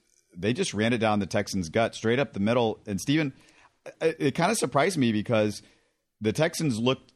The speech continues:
tired on defense. They shouldn't have been. They, they, they, they did a great job with time of possession. I mean, with some of the long drives that Davis Mills had in this game,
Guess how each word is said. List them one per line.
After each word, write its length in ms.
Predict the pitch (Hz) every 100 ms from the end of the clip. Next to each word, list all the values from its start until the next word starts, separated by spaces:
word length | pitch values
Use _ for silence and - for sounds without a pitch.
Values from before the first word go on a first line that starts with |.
| -
tired 460 | - 101 127 185
on 160 | 175 170
defense. 420 | 151 170 170 170
They 100 | 151
shouldn't 260 | 170 240 277
have 120 | -
been. 300 | 107 123 165
They, 120 | 127
they, 180 | 127 123
they, 200 | 98 127
they 180 | 104 123
did 140 | 113 151
a 40 |
great 240 | 113 165
job 300 | 170 165 160
with 100 | 120
time 240 | - 123 139
of 60 |
possession. 500 | 139 117 135 214 -
I 60 | 190
mean, 180 | 202 202
with 180 | 110 -
some 160 | 139
of 60 | 135
the 60 |
long 260 | 107 101 127
drives 300 | 131 123 127
that 100 | 101
Davis 320 | 113 113 107
Mills 300 | 117 117 107 - _ _
had 220 | 123 151
in 80 | 131
this 180 | 113 -
game, 400 | 147 170 135